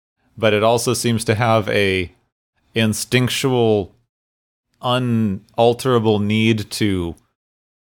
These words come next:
to heal people who are injured on the planet,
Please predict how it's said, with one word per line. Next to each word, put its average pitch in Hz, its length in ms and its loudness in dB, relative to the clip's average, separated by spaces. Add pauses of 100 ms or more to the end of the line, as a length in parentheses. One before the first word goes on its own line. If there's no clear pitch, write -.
(280)
to 90 440 -4
heal 123 520 0 (300)
people 117 340 -2
who 110 120 4
are 95 120 4
injured 113 360 0
on 104 120 0
the 98 60 -6
planet, 113 500 -4